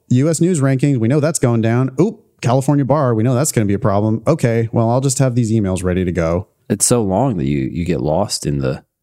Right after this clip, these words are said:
Speaker 2: it hides the fact that the rankings have dropped.
Speaker 1: That's the whole point, right?
Speaker 2: Yep.
Speaker 1: <laughs>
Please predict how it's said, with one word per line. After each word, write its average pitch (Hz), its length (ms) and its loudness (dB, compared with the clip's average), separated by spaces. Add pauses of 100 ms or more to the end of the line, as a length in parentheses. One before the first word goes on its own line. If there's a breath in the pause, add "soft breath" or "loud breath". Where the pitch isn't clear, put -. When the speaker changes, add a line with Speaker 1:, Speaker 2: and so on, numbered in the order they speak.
(560)
Speaker 2:
it 104 120 0
hides 85 420 -2
the 82 100 -4
fact 73 300 -4
that 78 200 -6
the 85 100 -2
rankings 85 400 -4
have 65 100 -12
dropped. - 380 -14 (840)
Speaker 1:
That's 127 220 0
the 147 160 2
whole 143 340 0
point, - 400 -2
right? 120 220 0
Speaker 2:
Yep. 190 200 -2
Speaker 1:
<laughs> - 40 -20